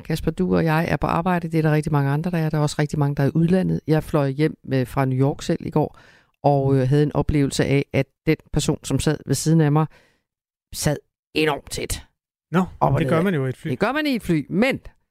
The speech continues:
Speaker 1: hvor
Speaker 2: Mm.
Speaker 1: tæt? Altså, kan man godt, kan man godt tage begge armlæn, for eksempel? Kan man godt, øh, når man hoster, skal man så hoste ned i sin albue? Eller hvordan? <laughs>
Speaker 2: Jamen,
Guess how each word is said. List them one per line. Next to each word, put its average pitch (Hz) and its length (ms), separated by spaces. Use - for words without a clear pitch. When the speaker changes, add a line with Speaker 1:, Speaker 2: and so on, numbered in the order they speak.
Speaker 1:
hvor - 160
Speaker 2:
Mm. - 60
Speaker 1:
tæt? - 360
Altså, 147 340
kan 170 140
man 147 120
godt, - 340
kan 160 100
man 151 60
godt 185 160
tage 202 180
begge 202 320
armlæn, 196 500
for 202 100
eksempel? 175 380
Kan 156 120
man 147 160
godt, 175 300
øh, 165 160
når 156 100
man 160 100
hoster, 180 440
skal - 160
man 151 100
så 175 80
hoste 170 360
ned 180 160
i - 40
sin 165 260
albue? 165 600
Eller 151 300
hvordan? 156 360
<laughs> 165 100
Speaker 2:
Jamen, 131 80